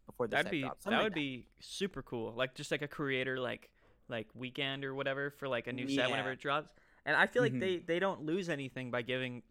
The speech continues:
Speaker 2: these people these, you know, these demo accounts because,
Speaker 1: Yeah.
Speaker 2: you know, not only, like, it just, it just brings awareness around the game and around each new set when it comes out, all the new cards. It just makes
Speaker 1: Yeah.
Speaker 2: sense to me, and I, I
Speaker 1: It
Speaker 2: wouldn't
Speaker 1: hypes, it hypes the game up.
Speaker 2: Exactly. I
Speaker 1: It's
Speaker 2: mean, I
Speaker 1: like,
Speaker 2: wouldn't
Speaker 1: it's
Speaker 2: expect
Speaker 1: advertisement.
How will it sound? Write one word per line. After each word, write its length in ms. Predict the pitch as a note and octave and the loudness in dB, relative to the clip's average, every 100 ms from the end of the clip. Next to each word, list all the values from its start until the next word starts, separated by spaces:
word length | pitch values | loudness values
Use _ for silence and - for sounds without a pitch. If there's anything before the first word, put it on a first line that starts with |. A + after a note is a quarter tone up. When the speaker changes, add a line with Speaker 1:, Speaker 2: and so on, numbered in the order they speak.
| _ | _
Speaker 2:
these 160 | - B2 | -14 -12
people 380 | C#3 B2 A#2+ - - _ _ | -10 -8 -8 -10 -20 _ _
these, 280 | - B2 A#2 - _ _ | -10 -10 -12 -18 _ _
you 100 | C#3+ | -10
know, 80 | B2 | -8
these 160 | A#2 A#2 | -8 -4
demo 240 | B2+ B2+ | -4 -4
accounts 340 | G#2+ G#2+ - | -6 -10 -10
because, 400 | - B2 B2+ - - _ - | -12 -6 -6 -6 -12 _ -12
Speaker 1:
Yeah. 320 | B2 A#2+ G#2+ | -6 -4 -2
Speaker 2:
you 60 | |
know, 100 | B2+ | -2
not 200 | B2 C#3 D#3 | 0 2 2
only, 260 | D#3 D3 | 0 -2
like, 140 | - C#3+ | -2 -2
it 120 | D3+ | -4
just, 240 | E3 - - | -6 -12 -10
it 100 | D3+ | -8
just 160 | D#3 - | -8 -6
brings 200 | D3+ C3 | -4 0
awareness 400 | B2 C3 C3 A#2+ | 2 2 0 -2
around 160 | B2 | -4
the 80 | A#2+ | -2
game 240 | A2+ B2 A#2+ | -2 -2 -2
and 80 | |
around 220 | A#2+ A#2+ A#2 | -2 -2 -2
each 220 | A#2+ - | -6 -8
new 100 | A#2+ | -8
set 280 | - B2 - | 0 2 2
when 100 | B2+ | -4
it 80 | - | -6
comes 200 | A#2+ A#2 | -6 2
out, 180 | B2 B2 | 2 4
all 100 | B2 | 0
the 60 | |
new 80 | B2 | -4
cards. 460 | - C3+ C#3+ D3 - - - - | 2 4 4 0 -10 -20 -12 -2
It 100 | D3 | -2
just 140 | D#3+ | 0
makes 180 | E3 C3+ | 2 4
Speaker 1:
Yeah. 120 | C#3+ | 6
Speaker 2:
sense 200 | D3 - | 4 -2
to 80 | - | -10
me, 300 | B2 B2+ A#2+ | -8 -6 -6
and 240 | A#2 A2+ - | -8 -10 -2
I, 200 | A#2 C#3+ | 4 6
I 140 | C#3+ | 8
Speaker 1:
It 60 | F#3 | 10
Speaker 2:
wouldn't 220 | F#3 D#3 | 8 6
Speaker 1:
hypes, 180 | - - | -2 -10
it 100 | - | -6
hypes 220 | C3+ D3+ - | -2 -4 -4
the 60 | |
game 200 | A#2+ C3+ | -4 -4
up. 140 | A#2 - - | -4 -10 -14
Speaker 2:
Exactly. 480 | C#3+ D#3+ D3+ D#3+ - | 0 4 4 4 -4
I 40 | |
Speaker 1:
It's 40 | C3+ | 2
Speaker 2:
mean, 100 | C#3 | 4
I 60 | |
Speaker 1:
like, 80 | F3+ | 6
Speaker 2:
wouldn't 180 | D#3+ C3 | 4 2
Speaker 1:
it's 80 | - | 8
Speaker 2:
expect 100 | E3 | 8
Speaker 1:
advertisement. 560 | C#3+ A#2+ G#2 G#2 G2 | 8 2 -4 -8 -14